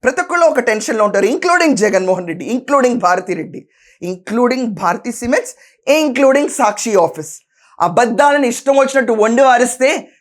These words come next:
కర్మ అనేది ఇలా ఫలిస్తా ఉంటుందని చెప్పి ప్రతి ఒక్కళ్ళు అనుకుంటా ఉన్నారు. Let us wait and see. మరి కొద్ది గంటల్లో పులివెందుల ఎలక్షన్స్ పీక్ మూమెంట్ హిట్ అవుతున్న ఈ తరుణంలో ప్రతి ఒక్కళ్ళు ఆశిస్తున్నారు మంచి చేసేవాడికే ఓటేయాలని చెప్పి.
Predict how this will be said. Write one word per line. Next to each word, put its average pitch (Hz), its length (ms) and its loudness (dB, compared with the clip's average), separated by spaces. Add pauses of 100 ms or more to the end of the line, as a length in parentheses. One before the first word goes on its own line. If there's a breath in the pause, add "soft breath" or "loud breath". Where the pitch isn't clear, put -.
(120 soft breath)
కర్మ 262 280 2
అనేది 269 260 2
ఇలా 220 120 4
ఫలిస్తా 202 400 0
ఉంటుందని 165 420 -4
చెప్పి 160 400 -6 (200 loud breath)
ప్రతి 202 180 -2
ఒక్కళ్ళు 233 200 2
అనుకుంటా 196 400 0
ఉన్నారు. 156 320 -6 (340 soft breath)
Let 226 160 2
us 302 140 2
wait 247 260 2
and 262 140 0
see. 220 300 -8 (360 loud breath)
మరి 240 260 0
కొద్ది 220 380 -2 (120)
గంటల్లో 208 460 2
పులివెందుల 247 540 0
ఎలక్షన్స్ 220 440 -2 (140)
పీక్ 277 240 -4
మూమెంట్ 226 360 -4
హిట్ 214 220 -4
అవుతున్న 214 280 0
ఈ 196 100 0
తరుణంలో 190 720 0 (420)
ప్రతి 269 220 2
ఒక్కళ్ళు 330 300 2
ఆశిస్తున్నారు 233 960 0 (140)
మంచి 247 400 0
చేసేవాడికే 254 560 2
ఓటేయాలని 208 680 2
చెప్పి. 202 300 -4